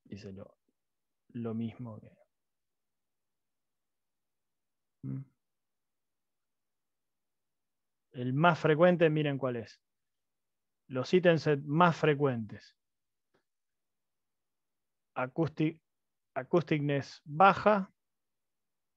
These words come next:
que tiene trescientas una ocurrencias, ¿sí? Categoría posición media, doscientas dos ocurrencias. <clears throat> Quiero,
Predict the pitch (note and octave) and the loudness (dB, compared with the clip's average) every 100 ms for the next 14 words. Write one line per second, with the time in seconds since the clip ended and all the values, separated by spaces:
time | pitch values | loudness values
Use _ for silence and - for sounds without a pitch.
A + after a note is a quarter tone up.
0 | _ _ _ _ _ _ - B2+ D3 D3 | _ _ _ _ _ _ -10 -4 0 0
1 | C3 C3 - D#3 C#3+ C#3 A2 C#3+ C#3 C3 | -2 -4 -2 -2 0 -2 -2 -2 -2 -2
2 | B2 A#2+ A#2 C3+ F3 F#3 E3+ - F3+ E3+ | -4 -6 -4 0 4 4 2 0 0 -2
3 | _ _ _ _ _ _ _ _ _ _ | _ _ _ _ _ _ _ _ _ _
4 | - C#3+ F3+ F3 _ _ - C3 C3+ C#3 | -8 -6 -4 -8 _ _ -8 -2 0 4
5 | D#3+ C#3+ C#3+ - C3 D#3+ D3+ D3+ F3+ F#3+ | 4 4 0 -2 -4 2 2 6 8 8
6 | F#3 F3+ F3 - _ _ - B2 B2+ - | 6 4 0 -12 _ _ -20 -10 -10 -2
7 | D#3+ C#3 B2 C3 C#3+ - B2+ C3+ D#3+ E3 | -2 0 0 0 -2 -2 -6 -2 2 2
8 | D3 - D#3 D#3 _ _ _ - - - | 2 -4 -6 -8 _ _ _ -20 -20 -20
9 | - - _ _ _ _ _ - C4 C#4+ | -20 -20 _ _ _ _ _ 8 10 12
10 | A#3+ G#3+ E3+ C3+ A#2 G#2 _ _ _ _ | 12 12 10 6 0 -8 _ _ _ _
11 | _ _ _ _ _ _ _ _ _ _ | _ _ _ _ _ _ _ _ _ _
12 | _ _ - E3 F3+ E3+ F3+ F3+ | _ _ 4 8 10 8 6 2